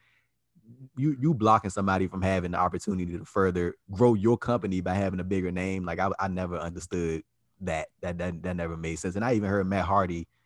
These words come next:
say that happened to him a couple times. Like, Matt, Matt, he's, he, he had, like, a shoe deal or something like that. I wasn't gonna buy no damn Matt Hardy shoes, but, like, he, still, the fact that he, the fact that he had a shoe deal and they, like, kept that away from him,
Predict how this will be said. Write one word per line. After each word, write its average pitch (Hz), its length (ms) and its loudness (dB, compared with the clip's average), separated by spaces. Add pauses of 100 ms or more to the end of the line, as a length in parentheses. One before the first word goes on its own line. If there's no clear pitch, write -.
(140)
say 98 160 -4
that 95 140 0
happened 90 280 0
to 82 60 -4
him 92 200 -4
a 82 40 -4
couple 87 240 -6
times. 85 320 -4
Like, 82 240 -4 (500)
Matt, 104 260 2
Matt, 110 240 4
he's, 123 200 0
he, 156 160 0
he 147 80 6
had, 120 120 6
like, 92 140 2
a 82 60 -4
shoe 110 280 2
deal 113 260 6
or 110 80 4
something 113 200 0
like 110 160 0
that. 104 120 -2
I 107 100 8
wasn't 104 220 4
gonna 90 100 0
buy 90 160 4
no 90 120 2
damn 87 260 0
Matt 90 120 -2
Hardy - 240 0
shoes, 90 280 0
but, 90 140 -2
like, 85 200 0
he, 107 220 2
still, 110 300 6
the 160 300 2
fact 147 200 8
that 123 80 12
he, 131 40 8
the 120 120 8
fact 151 220 8
that 123 80 6
he 139 160 6
had 117 200 6
a 92 80 0
shoe 135 280 4
deal 98 420 2 (280)
and 98 120 -2
they, 113 100 4
like, 87 260 2
kept 107 260 4
that 98 120 0
away 101 280 0
from 98 220 -4
him, 90 220 -6